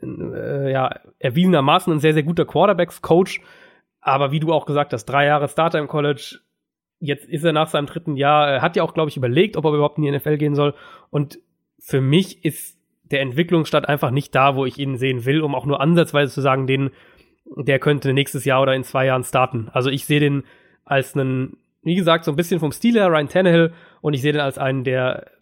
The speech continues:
der vielleicht zehn Jahre als Backup in der N F L sein kann, weil eben, wie gesagt, so die, diese Basics, diese Mechanics, da ist,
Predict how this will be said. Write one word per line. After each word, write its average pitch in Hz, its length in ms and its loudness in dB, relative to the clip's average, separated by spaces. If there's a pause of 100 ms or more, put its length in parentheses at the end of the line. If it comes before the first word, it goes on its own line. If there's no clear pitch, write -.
(120)
der 131 120 -2
vielleicht - 380 -4
zehn 160 180 2
Jahre 147 260 2
als 131 160 -4
Backup 180 280 0
in 170 60 0
der 165 100 0
N 170 60 0
F 165 100 -4
L 165 140 0
sein 156 200 2
kann, 156 280 0 (500)
weil 131 440 0 (140)
eben, 127 200 -2
wie 120 80 -4
gesagt, 117 320 0
so 135 80 -6
die, 120 180 -6
diese 117 240 -10
Basics, 170 500 0
diese 131 180 -6
Mechanics, 175 480 0
da 147 80 0
ist, 165 220 -6